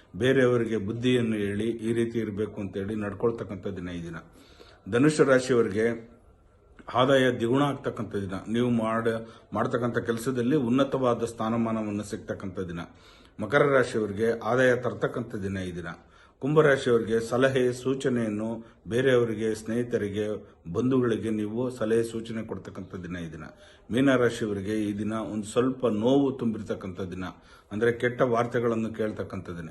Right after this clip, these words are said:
ಹೀಗೆ ಹನ್ನೆರಡು ರಾಶಿಯವರಿಗೆ ಫಲಾಫಲಗಳುಂಟು. ಜಗನ್ಮಾತೆ ಸ್ವರೂಪಿಣಿಯಾಗಿರ್ತಕ್ಕಂಥ ರೇಣುಕಾ ಯಲ್ಲಮ್ಮ ನಿಮ್ಮ ಜೀವನದಲ್ಲಿ ಸುಖ, ಶಾಂತಿ, ನೆಮ್ಮದಿ, ಆರೋಗ್ಯ, ಭಾಗ್ಯ ಎಲ್ಲವನ್ನೂ ಕೊಟ್ಟು ಕಾಪಾಡ್ಲಿ. ಉದೋ ಯಲ್ಲಮ್ಮ,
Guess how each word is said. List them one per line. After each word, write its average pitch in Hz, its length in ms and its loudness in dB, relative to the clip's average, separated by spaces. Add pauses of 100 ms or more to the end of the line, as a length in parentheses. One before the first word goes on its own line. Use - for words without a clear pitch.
ಹೀಗೆ 120 300 0 (720)
ಹನ್ನೆರಡು 135 380 4
ರಾಶಿಯವರಿಗೆ 113 720 0
ಫಲಾಫಲಗಳುಂಟು. 110 1000 -4 (340)
ಜಗನ್ಮಾತೆ 123 560 2
ಸ್ವರೂಪಿಣಿಯಾಗಿರ್ತಕ್ಕಂಥ 107 1000 -6
ರೇಣುಕಾ 117 420 0
ಯಲ್ಲಮ್ಮ 104 380 -2 (460)
ನಿಮ್ಮ 113 200 0
ಜೀವನದಲ್ಲಿ 113 640 0
ಸುಖ, 104 260 -6
ಶಾಂತಿ, 107 520 -2
ನೆಮ್ಮದಿ, 110 380 0
ಆರೋಗ್ಯ, 117 380 2
ಭಾಗ್ಯ 95 440 -2 (400)
ಎಲ್ಲವನ್ನೂ 131 400 4
ಕೊಟ್ಟು 123 240 -4
ಕಾಪಾಡ್ಲಿ. 101 760 -4
ಉದೋ 131 280 6
ಯಲ್ಲಮ್ಮ, 95 480 0